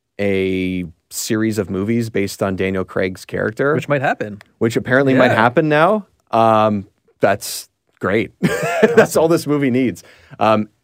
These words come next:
Speaker 1: it has, it has a twist every fifteen or twenty minutes in the movie, and it's, it's a two-hour movie. Like, it's a, it's a decent, decently long movie, but enough different stuff happens in it that are just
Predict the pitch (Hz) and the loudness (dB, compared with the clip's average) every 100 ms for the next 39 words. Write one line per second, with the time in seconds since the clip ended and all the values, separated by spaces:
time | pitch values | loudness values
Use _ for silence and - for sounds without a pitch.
0 | - 127 147 143 131 - 127 120 151 147 | -2 2 4 2 -2 -4 0 2 2 0
1 | - - 165 - - 123 135 135 123 - | -2 0 0 0 -2 -2 0 0 -2 -2
2 | 123 139 135 117 135 120 110 131 - 120 | -4 0 0 0 0 0 0 0 0 0
3 | 104 110 156 165 - - 160 165 - 147 | 0 0 -2 -4 -6 0 0 0 -4 -4
4 | 151 165 - - 220 220 147 143 104 92 | -2 -4 -4 -4 0 2 2 2 2 0
5 | 101 107 123 117 113 120 123 143 160 123 | -2 -2 0 0 0 -4 -4 -4 -4 -8
6 | - 110 - _ 123 139 123 113 104 104 | -8 -14 -14 _ -6 -6 -4 -2 0 0
7 | 104 123 113 107 104 120 131 - - _ | -2 -2 0 -2 -2 0 0 -2 -16 _
8 | _ _ _ _ _ 127 123 120 - 110 | _ _ _ _ _ -4 -2 -4 -2 -4
9 | 110 90 - 123 123 143 - _ _ - | -2 -4 -2 -2 0 -2 -4 _ _ 2
10 | 143 127 175 170 - | 2 2 0 -2 -6